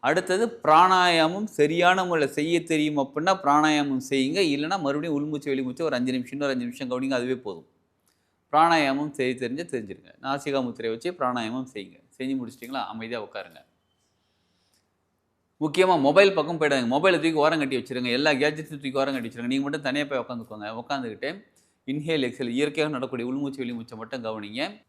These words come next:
முந்தின நாள் நைட்டே என்ன பண்ணுங்க, இந்த மாதிரி கண்ணாடி பாட்டில் இருக்கு பாருங்க. ஒரு இவ்வளோ பெரிய பாட்டில் இருந்தாலும் பரவாயில்ல, இல்ல சின்ன அரை லிட்டர் பாட்டில் அந்த மாதிரி ஏதாவது ஒரு கண்ணாடி பாட்டில் வாங்கிக்கோங்க. Amazon, Flipkart, இல்ல எங்கேயோ கிடைக்குது, இல்ல கடையில கூட கிடைக்குது. அந்த மாதிரி பாட்டில் வாங்கிக்கோங்க.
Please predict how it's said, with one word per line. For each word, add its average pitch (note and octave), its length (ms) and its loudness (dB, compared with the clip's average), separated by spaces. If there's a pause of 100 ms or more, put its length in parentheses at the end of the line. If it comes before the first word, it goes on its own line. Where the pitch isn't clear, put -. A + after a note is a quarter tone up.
(120)
முந்தின G3+ 280 0
நாள் F#3 160 4
நைட்டே E3 200 2
என்ன E3 260 2
பண்ணுங்க, C3+ 540 0
இந்த D3 140 0
மாதிரி E3 220 2
கண்ணாடி E3+ 360 2
பாட்டில் E3+ 280 4
இருக்கு C#3 180 -4
பாருங்க. E3+ 520 -2
ஒரு D#3+ 140 -4
இவ்வளோ F3 340 4
பெரிய D#3+ 200 4
பாட்டில் E3+ 280 4
இருந்தாலும் D3+ 260 -2
பரவாயில்ல, D3 280 2
இல்ல D3 160 2
சின்ன D3 580 0
அரை C#3+ 180 2
லிட்டர் D3+ 180 -6
பாட்டில் C#3 280 0
அந்த C3+ 140 0
மாதிரி C#3 60 2
ஏதாவது C3+ 100 4
ஒரு C3+ 120 -2
கண்ணாடி C#3 320 -2
பாட்டில் B2 240 -4
வாங்கிக்கோங்க. A#2 340 -8
Amazon, A#2+ 500 -8
Flipkart, A#2+ 340 -10
இல்ல A2+ 140 -10
எங்கேயோ A2+ 220 -10
கிடைக்குது, A2+ 240 -8
இல்ல D#3+ 140 -8
கடையில C3+ 300 -2
கூட A#2+ 180 -4
கிடைக்குது. A#2 280 -10
அந்த G#2 200 -10
மாதிரி B2+ 160 -8
பாட்டில் A#2 320 -6
வாங்கிக்கோங்க. A#2 680 -10